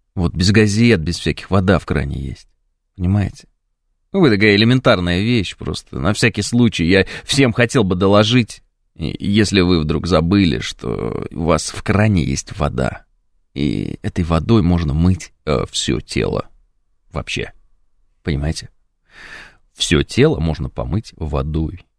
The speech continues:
У вас есть мыло, наверное.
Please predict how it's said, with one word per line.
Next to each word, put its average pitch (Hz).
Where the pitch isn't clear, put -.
У 85
вас 98
есть 110
мыло, 92
наверное. -